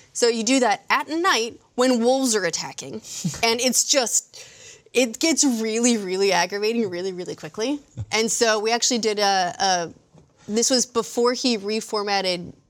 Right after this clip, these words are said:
Speaker 1: game time into kind of an interview thing. This was the, like, the last hurrah of old style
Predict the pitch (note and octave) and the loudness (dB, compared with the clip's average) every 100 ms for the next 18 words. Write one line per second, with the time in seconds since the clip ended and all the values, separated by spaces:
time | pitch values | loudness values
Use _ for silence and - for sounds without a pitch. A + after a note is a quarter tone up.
0 | F3+ F#3+ F#3 F#3 F#3 F3+ E3 F3+ - F#3+ | -6 -4 -2 -4 -4 -4 -6 -6 -4 -4
1 | - - F3+ F3 E3+ F3+ A3+ - D4+ E4 | -8 -4 -4 -4 -6 -4 -4 0 0 0
2 | - - G#3 G#3+ G3 F#3 G3 F3 F3+ F#3+ | -4 -2 0 0 -2 0 0 2 0 0
3 | F3+ E3+ E3+ - F3+ E3 G3+ F#3 - F3+ | 0 0 0 -4 -2 -2 -4 -6 -8 -6
4 | F3 - E3+ D#3+ D3+ | -4 -2 -2 -2 -4